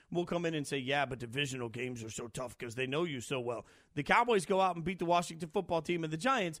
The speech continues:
and all of a sudden it's like, "Yeah, but they're not really good football teams," and the Cowboys didn't look good enough doing it. I just,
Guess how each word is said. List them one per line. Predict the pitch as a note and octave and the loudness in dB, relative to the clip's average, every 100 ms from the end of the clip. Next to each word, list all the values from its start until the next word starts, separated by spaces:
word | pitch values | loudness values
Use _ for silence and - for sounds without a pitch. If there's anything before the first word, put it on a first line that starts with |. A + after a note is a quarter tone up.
| - _ - | -16 _ -2
and | F3+ | 2
all | F#3 | 4
of | F#3 | 2
a | |
sudden | F3 G3 F3 | 2 2 2
it's | D#3 | 0
like, | E3 D#3 | -2 0
"Yeah, | E3+ E3+ | 0 2
but | E3 D#3+ | 2 2
they're | A3 | 4
not | F3 D3 | 4 4
really | D3+ | 2
good | C#3 C#3 | 2 0
football | E3 D#3 C#3 | 0 2 2
teams," | C3 C#3 B2 | 2 -2 -2
and | C#3+ | -6
the | |
Cowboys | C3+ D#3 D#3+ C#3 | 0 0 2 0
didn't | D3+ C#3+ | -2 -2
look | C#3+ C3+ | -2 -2
good | F3+ | -2
enough | F3 C#3 C3+ | 0 -2 -2
doing | B3+ C#4+ | 0 2
it. | C#3 C3+ | 0 0
I | F#3+ | -2
just, | G#3+ | -2